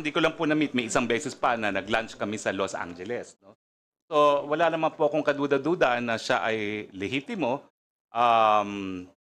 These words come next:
siya ay, ah, extensively traveled at, ah, meron naman siyang A C R. Sa katunayan, eh, she wants to be in complete compliance with the law. Kaya po ngayon, nung napaso ang kanyang A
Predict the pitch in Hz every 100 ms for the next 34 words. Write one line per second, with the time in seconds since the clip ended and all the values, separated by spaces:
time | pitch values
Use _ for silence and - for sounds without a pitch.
0 | _ _ _ 123 135 110 107 98 - -
1 | 113 110 95 98 101 175 214 127 156 -
2 | _ 95 - 104 98 95 - _ _ _
3 | 104 110 113 107 104 - 98 101 90 82
4 | 90 - 110 98 82 _ _ _ _ -
5 | 151 175 220 233 135 135 165 - _ _
6 | _ 131 131 131 165 151 156 147 151 151
7 | 143 139 135 147 147 143 139 143 139 139
8 | 175 214 202 - 139 131 151 165 151 120
9 | 120 120 120 143 - 175 156 143 139